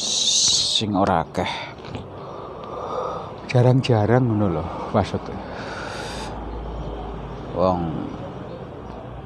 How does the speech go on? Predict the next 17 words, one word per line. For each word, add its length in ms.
eh, 880
ya 80
nek 160
dodolan 480
ya 160
aku 160
sih 80
dodolan 480
wae. 320
Tapi 240
aku 160
saiki 480
ya 80
jam 240
enam 160
tok. 160
Iki 80